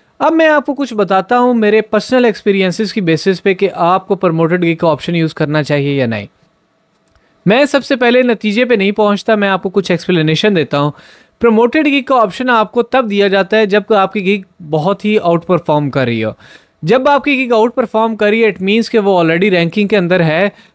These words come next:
प्रमोटेड गिग से ये कि उसका पोटेंशियल बढ़ जाता है, नॉर्मल डेज की निस्बत आपको ऑर्डर ज़्यादा आने लग जाते हैं।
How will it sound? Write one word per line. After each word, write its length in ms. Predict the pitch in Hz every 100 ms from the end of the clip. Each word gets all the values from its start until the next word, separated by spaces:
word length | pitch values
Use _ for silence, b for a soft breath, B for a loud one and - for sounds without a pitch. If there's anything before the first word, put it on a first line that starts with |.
| -
प्रमोटेड 440 | 196 190 208 277
गिग 180 | 247 247
से 140 | - 233
ये 160 | 208
कि 100 | 220
उसका 200 | 208 -
पोटेंशियल 480 | 190 - 180 175 220
बढ़ 160 | 160 165
जाता 280 | 185 180 202
है, 60 |
नॉर्मल 480 | 190 156 170 214 226
डेज 180 | 202 190
की 120 | 202
निस्बत 340 | 170 185 180
आपको 280 | 165 160 180
ऑर्डर 260 | 147 135 175
ज़्यादा 320 | 143 131 131
आने 160 | 127 120
लग 180 | 113 107
जाते 240 | 107 -
हैं। 120 | 98